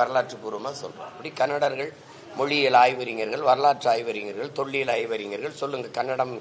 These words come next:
மொழி எப்ப தோன்றியது, கன்னடம்ங்கிற ஒரு இனம் எந்த காலகட்டத்தில் உருவானதுன்னு சொல்லுங்க. அப்படிதான், அதானே?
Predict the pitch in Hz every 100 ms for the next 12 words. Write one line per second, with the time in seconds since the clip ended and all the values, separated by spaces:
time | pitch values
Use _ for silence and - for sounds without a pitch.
0 | - - - - 127 143 151 - 151 135
1 | 123 107 107 127 143 135 143 147 151 143
2 | 120 120 143 143 123 139 131 117 104 -
3 | 117 120 117 110 107 104 104 123 123 117
4 | 120 165 - 147 139 127 127 - - -
5 | - - - - - - - - - -
6 | - - - - 107 156 139 117 156 156